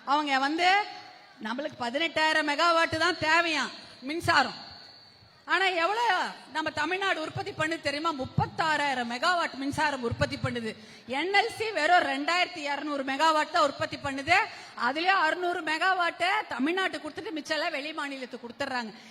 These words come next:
இதுக்கு எதுக்கு என் எல் சி? இவங்க ஏன் நமக்கு தேவை? அவங்கள முதல்ல வீட்டுக்கு அனுப்பணும். தேவையே கிடையாது அவங்க இந்த ஊருக்கு. முதல்ல அனுப்பி விட்டுறணும். வேலையும் கொடுக்க மாட்டீங்க, எங்க இடத்தையும் எடுத்துக்கிட்டீங்க. வே-, கரண்ட் யாருக்கோ விக்கிறதுக்கு நாங்க ஏன் எங்க இடத்த கொடுக்கணும்?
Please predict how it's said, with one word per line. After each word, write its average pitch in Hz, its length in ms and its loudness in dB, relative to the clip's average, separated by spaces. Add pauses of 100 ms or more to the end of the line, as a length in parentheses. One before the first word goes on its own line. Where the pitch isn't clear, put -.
(140)
இதுக்கு 359 440 -6
எதுக்கு 508 300 0
என் 427 260 0
எல் 494 120 -4
சி? - 120 -4 (600)
இவங்க 381 260 -2
ஏன் 415 240 2
நமக்கு 381 300 0
தேவை? 381 360 4 (440)
அவங்கள 285 200 -2 (120)
முதல்ல 370 240 2
வீட்டுக்கு 359 320 -4
அனுப்பணும். 294 320 -10
தேவையே 247 380 4
கிடையாது 330 340 0
அவங்க 269 180 0
இந்த 247 160 -2
ஊருக்கு. 285 380 -4 (400)
முதல்ல 302 280 2
அனுப்பி 403 340 4
விட்டுறணும். 311 460 -4 (240)
வேலையும் 339 520 2
கொடுக்க 392 240 0
மாட்டீங்க, 403 400 0 (420)
எங்க 285 180 -4
இடத்தையும் 415 520 2
எடுத்துக்கிட்டீங்க. 415 580 0 (720)
வே-, 285 400 4
கரண்ட் 403 440 2 (260)
யாருக்கோ 339 520 4 (100)
விக்கிறதுக்கு 440 500 -4
நாங்க 330 400 2
ஏன் 466 260 0
எங்க 370 300 2
இடத்த 466 200 -4
கொடுக்கணும்? 254 460 -6